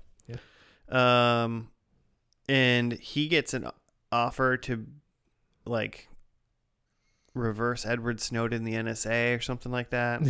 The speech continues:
Speaker 1: <laughs>
Speaker 2: from some N S, N S A head guy. And then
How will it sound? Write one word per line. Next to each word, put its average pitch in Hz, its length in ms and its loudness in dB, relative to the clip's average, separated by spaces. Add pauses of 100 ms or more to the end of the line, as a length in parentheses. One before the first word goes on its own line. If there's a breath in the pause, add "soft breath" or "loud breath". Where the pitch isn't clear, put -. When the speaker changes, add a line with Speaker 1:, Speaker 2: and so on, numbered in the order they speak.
(100)
Speaker 1:
<laughs> - 180 -18
Speaker 2:
from 110 400 -4
some 110 240 -6
N 110 180 -2
S, 101 200 -6 (260)
N 113 120 -4
S 107 160 -8
A 113 140 -2
head 120 260 -4
guy. 127 400 0 (1200 soft breath)
And 117 520 2
then 113 680 0